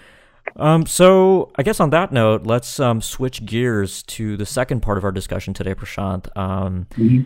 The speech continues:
Speaker 1: and I guess we're just on the eve of the start of the first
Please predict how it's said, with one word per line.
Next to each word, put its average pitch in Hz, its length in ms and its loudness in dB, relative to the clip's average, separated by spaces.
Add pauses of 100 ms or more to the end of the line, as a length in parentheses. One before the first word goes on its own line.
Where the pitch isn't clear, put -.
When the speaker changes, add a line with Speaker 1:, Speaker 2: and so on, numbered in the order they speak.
(180)
Speaker 1:
and 123 340 2
I 117 80 -2
guess 151 180 0
we're 147 60 -2
just 127 220 -4
on 120 80 0
the 117 80 -2
eve 120 300 -2
of 95 80 -8
the 101 80 -6
start 101 280 -2
of 92 120 -12
the 95 80 -10
first 101 360 -4